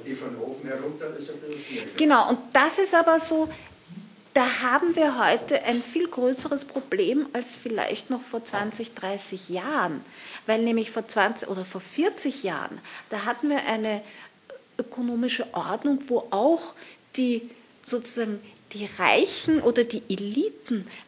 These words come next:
Speaker 2: angewiesen waren auf die Arbeiter. Sie waren angewiesen auf die Leute, die unten waren. Das heißt, es, sie waren,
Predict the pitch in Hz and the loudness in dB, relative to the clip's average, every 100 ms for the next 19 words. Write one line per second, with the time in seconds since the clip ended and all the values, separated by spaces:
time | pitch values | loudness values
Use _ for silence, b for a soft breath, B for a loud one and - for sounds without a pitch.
0 | - - 381 415 262 196 185 180 - 165 | -8 -2 2 2 2 0 -4 -6 -4 -6
1 | 160 135 73 - - - - _ b b | -6 -8 -8 -12 -20 -20 -20 _ b b
2 | b b - - 214 - - - - - | b b -4 2 2 0 -10 -14 -18 -6
3 | - - 160 165 151 - 156 196 240 254 | -6 -4 -6 -6 -8 -8 -4 2 2 4
4 | 226 381 359 233 220 190 190 180 - 202 | 4 6 4 4 0 0 -2 -2 -2 -2
5 | 175 - 156 165 185 180 180 175 175 185 | 0 0 -2 -4 -8 -6 -8 -4 -4 -2
6 | 240 240 240 - - B - 233 220 226 | -2 0 -2 -4 -12 B 0 6 6 6